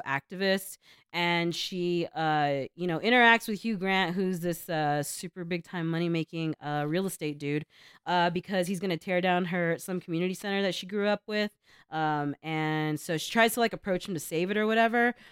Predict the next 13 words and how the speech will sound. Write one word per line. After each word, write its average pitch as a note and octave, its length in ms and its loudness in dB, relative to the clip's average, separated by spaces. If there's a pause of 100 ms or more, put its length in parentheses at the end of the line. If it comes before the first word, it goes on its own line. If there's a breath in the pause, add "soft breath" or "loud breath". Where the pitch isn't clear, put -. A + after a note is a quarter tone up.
(120 loud breath)
but D#3+ 520 2
he's F#3 200 -2
in F3+ 120 0
need F3 360 0
of D#3 220 -4
a - 20 0
legit D3+ 380 -2
lawyer. C#3 360 -4
So C#3 340 -8
he C#3 240 -8
fucking C#3 260 -14
hires D3 360 -2
her. C3 280 -8